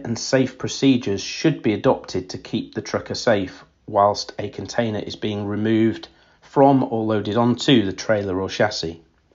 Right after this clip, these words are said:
Generally, the trucker should remain in their vehicle.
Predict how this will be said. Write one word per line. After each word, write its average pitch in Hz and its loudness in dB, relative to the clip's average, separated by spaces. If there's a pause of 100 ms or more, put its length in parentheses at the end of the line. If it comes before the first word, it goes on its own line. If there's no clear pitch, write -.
(640)
Generally, 131 4
the 104 -4
trucker - -2
should 117 -4
remain 104 0
in 104 -2
their 104 2
vehicle. 101 -4